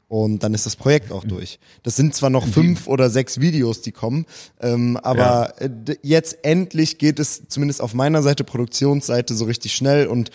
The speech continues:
Speaker 1: Schlag auf Schlag und in den nächsten zwei oder drei Wochen wird die Wohnung komplett fertig.
Speaker 2: Krass, Alter.
Speaker 1: Ja.
Speaker 2: Ich bin, ich bin wirklich richtig gespannt, wie das Ganze am Ende aussieht.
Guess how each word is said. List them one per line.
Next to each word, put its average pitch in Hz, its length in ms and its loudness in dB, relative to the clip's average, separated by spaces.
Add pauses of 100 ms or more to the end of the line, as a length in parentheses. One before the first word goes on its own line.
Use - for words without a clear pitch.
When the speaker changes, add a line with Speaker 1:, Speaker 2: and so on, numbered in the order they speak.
(200)
Speaker 1:
Schlag 127 280 2
auf 107 100 -4
Schlag 127 300 2
und 110 140 -4
in 110 100 -2
den 110 120 0
nächsten 117 460 -2
zwei 120 280 2
oder 107 160 2
drei 107 260 -2
Wochen 113 240 -2
wird 104 140 -4
die 104 100 -2
Wohnung 107 220 -2
komplett 104 300 -2
fertig. - 440 -8 (840)
Speaker 2:
Krass, - 360 -2
Alter. 82 540 -2
Speaker 1:
Ja. 117 200 -2
Speaker 2:
Ich - 140 -4
bin, 123 240 2
ich 117 140 -6
bin 123 200 2
wirklich 113 500 -2
richtig 135 480 -2
gespannt, 110 500 -2
wie 110 80 0
das 101 200 0
Ganze 101 280 -2
am 98 80 0
Ende 95 280 2
aussieht. 87 480 -4